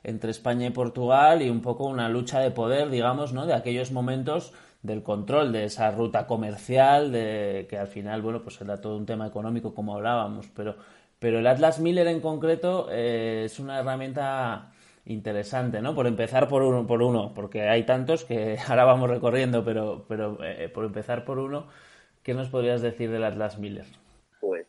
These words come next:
Speaker 2: el Atlas Miller, llamado así por uno de sus propietarios, no por el autor,
Speaker 1: Sí,
Speaker 2: es
Speaker 1: sí,
Speaker 2: un
Speaker 1: sí.
Speaker 2: atlas hecho por,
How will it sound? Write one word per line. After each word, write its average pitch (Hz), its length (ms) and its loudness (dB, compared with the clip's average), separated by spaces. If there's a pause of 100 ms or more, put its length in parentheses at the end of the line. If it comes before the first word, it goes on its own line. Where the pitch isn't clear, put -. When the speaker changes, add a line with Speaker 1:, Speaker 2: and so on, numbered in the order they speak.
(120)
Speaker 2:
el 90 180 -8
Atlas 110 300 -4
Miller, 117 340 -6
llamado 95 420 -6
así 101 260 -8
por 82 200 -6
uno 92 160 -10
de 92 100 -8
sus - 140 -12
propietarios, 87 640 -10
no 80 120 -18
por 80 180 -6
el 78 80 -8
autor, 87 380 -8
Speaker 1:
Sí, 123 420 4
Speaker 2:
es 92 100 -6
Speaker 1:
sí, 117 80 -2
Speaker 2:
un 110 40 0
Speaker 1:
sí. 113 100 -2
Speaker 2:
atlas 113 320 -4
hecho 117 300 -8
por, - 280 -8